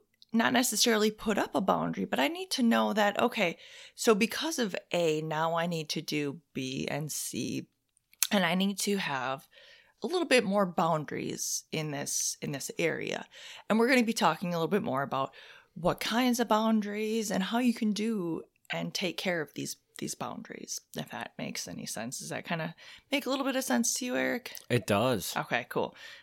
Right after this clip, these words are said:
Speaker 1: And I know if it makes sense to you, it might not make sense to our listeners, but hopefully it'll make a little bit more sense
Speaker 2: <laughs>
Speaker 1: in a little bit later.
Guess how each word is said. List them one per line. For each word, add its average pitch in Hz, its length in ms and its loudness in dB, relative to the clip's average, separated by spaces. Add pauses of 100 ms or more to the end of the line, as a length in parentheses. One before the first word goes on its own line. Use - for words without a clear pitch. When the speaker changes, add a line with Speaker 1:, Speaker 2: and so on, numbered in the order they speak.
Speaker 1:
And 185 80 6
I 202 40 10
know 185 160 6
if 190 80 0
it - 80 2
makes 170 180 4
sense 170 260 0
to 160 100 0
you, 151 60 2
it - 80 -2
might 277 180 4
not 156 160 4
make 165 160 -2
sense 151 260 -4
to 143 120 0
our 139 120 0
listeners, 135 420 -6
but 156 140 -6
hopefully 160 340 0
it'll 143 140 -2
make 135 200 -4
a 139 60 -2
little 208 200 4
bit 175 120 8
more 165 140 8
sense 156 360 6 (280)
Speaker 2:
<laughs> - 260 -12
Speaker 1:
in 339 160 4
a 226 100 8
little 151 200 6
bit - 140 0
later. 92 400 2